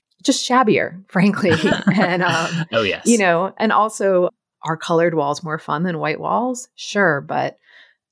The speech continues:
Speaker 1: if,
Speaker 2: I'm gonna say
Speaker 1: again,
Speaker 2: it depends
Speaker 1: that's a
Speaker 2: on the color.
Speaker 1: It depends
Speaker 2: When
Speaker 1: on
Speaker 2: my
Speaker 1: the color,
Speaker 2: partner
Speaker 1: right?
Speaker 2: and I moved into his place in Portland years ago,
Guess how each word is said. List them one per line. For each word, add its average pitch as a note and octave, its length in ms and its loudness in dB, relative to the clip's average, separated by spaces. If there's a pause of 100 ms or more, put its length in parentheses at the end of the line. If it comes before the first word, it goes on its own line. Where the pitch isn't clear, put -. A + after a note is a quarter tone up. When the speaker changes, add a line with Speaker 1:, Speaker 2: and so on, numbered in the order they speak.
(120)
Speaker 1:
if, E3+ 260 2
Speaker 2:
I'm D#3 80 2
gonna A#3 140 4
say F#3 100 -2
Speaker 1:
again, - 80 0
Speaker 2:
it - 60 -4
depends G3 300 0
Speaker 1:
that's F#3+ 40 -2
a F#3+ 60 0
Speaker 2:
on F3 80 -6
the E3 80 -4
color. E3+ 420 -2 (480)
Speaker 1:
It D4 100 2
depends F4 200 2
Speaker 2:
When C#4 100 4
Speaker 1:
on C#4 80 6
Speaker 2:
my A3 80 4
Speaker 1:
the - 40 -4
color, C#3 160 0
Speaker 2:
partner C#3+ 240 0
Speaker 1:
right? F#3+ 120 0
Speaker 2:
and F#3+ 100 -2
I B2+ 120 -2
moved B2+ 260 0
into A#2+ 420 -2
his G#2+ 140 -8
place G2+ 300 -2
in G2 100 -8
Portland A2+ 500 -4
years B2 240 -8
ago, C3 400 -2